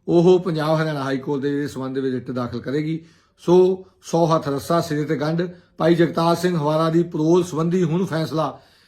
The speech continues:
ਦਿੱਲੀ ਸਰਕਾਰ ਨੇ ਵੀ ਪੰਜਾਬ ਸਰਕਾਰ ਦੇ ਪਾਲੇ ਵਿੱਚ ਰੱਖ ਦਿੱਤਾ ਹੈਗਾ। ਹੁਣ ਭਾਈ ਜਗਤਾਰ ਸਿੰਘ ਹਵਾਰਾ ਦੀ ਪੈਰੋਲ ਦਾ ਦਾਰੋਮਦਾਰ ਪੰਜਾਬ ਦੀ ਆਮ ਆਦਮੀ ਪਾਰਟੀ ਭਗਵੰਤ ਮਾਨ ਦੀ ਸਰਕਾਰ ਦੇ ਕੋਲ ਆ। ਸੋ ਆਓ ਸਾਰੇ ਰਲ ਕੇ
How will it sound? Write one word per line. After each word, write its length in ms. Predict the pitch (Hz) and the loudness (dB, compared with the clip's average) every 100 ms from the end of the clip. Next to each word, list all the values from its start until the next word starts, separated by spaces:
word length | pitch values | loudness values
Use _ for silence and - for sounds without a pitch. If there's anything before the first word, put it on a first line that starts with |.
| _ - | _ -4
ਦਿੱਲੀ 280 | 156 185 226 | 2 4 4
ਸਰਕਾਰ 460 | 202 180 180 165 | 4 2 2 2
ਨੇ 180 | 156 160 | 0 0
ਵੀ 160 | 165 208 | 0 0
ਪੰਜਾਬ 480 | 196 160 156 175 | 0 -2 2 2
ਸਰਕਾਰ 460 | 190 175 165 156 147 | 2 0 -2 -2 -2
ਦੇ 100 | 147 | -4
ਪਾਲੇ 360 | 156 143 135 147 | -4 -4 -2 0
ਵਿੱਚ 340 | 147 - 139 _ _ _ - | 0 -2 -10 _ _ _ -10
ਰੱਖ 220 | 139 151 | -8 -4
ਦਿੱਤਾ 280 | 160 170 190 | -4 0 0
ਹੈਗਾ। 220 | 175 190 | 2 2
ਹੁਣ 220 | 170 175 | 0 -2
ਭਾਈ 280 | 175 165 151 | -4 -2 -2
ਜਗਤਾਰ 420 | 156 139 143 147 | -2 -6 -4 -6
ਸਿੰਘ 160 | 143 160 | -6 -6
ਹਵਾਰਾ 300 | 143 143 147 | -4 -2 -2
ਦੀ 140 | 156 | -2
ਪੈਰੋਲ 420 | 156 160 143 151 | -4 -4 -2 -2
ਦਾ 320 | 143 151 139 - _ _ - | -2 -4 -6 -12 _ _ -4
ਦਾਰੋਮਦਾਰ 720 | 151 165 190 180 160 147 127 - _ _ _ | 2 4 4 4 2 0 -4 -12 _ _ _
ਪੰਜਾਬ 460 | 160 160 165 175 185 | -4 0 4 6 4
ਦੀ 140 | 185 | 4
ਆਮ 220 | 175 160 | 4 2
ਆਦਮੀ 240 | 160 156 156 | 0 -2 -2
ਪਾਰਟੀ 360 | 156 147 143 | -2 -4 -4
ਭਗਵੰਤ 420 | 151 160 160 151 139 | -4 -2 -2 -2 -4
ਮਾਨ 260 | 147 147 | -4 -2
ਦੀ 80 | 147 | -4
ਸਰਕਾਰ 380 | 139 135 131 131 | -4 -6 -6 -4
ਦੇ 120 | 139 | -4
ਕੋਲ 240 | 123 135 | -4 -4
ਆ। 160 | 139 139 _ _ | -4 -8 _ _
ਸੋ 180 | - 165 | -4 -2
ਆਓ 220 | 170 175 190 | 2 4 4
ਸਾਰੇ 280 | 160 175 | 2 2
ਰਲ 160 | 170 147 | 2 0
ਕੇ 340 | 143 143 127 | -2 -6 -8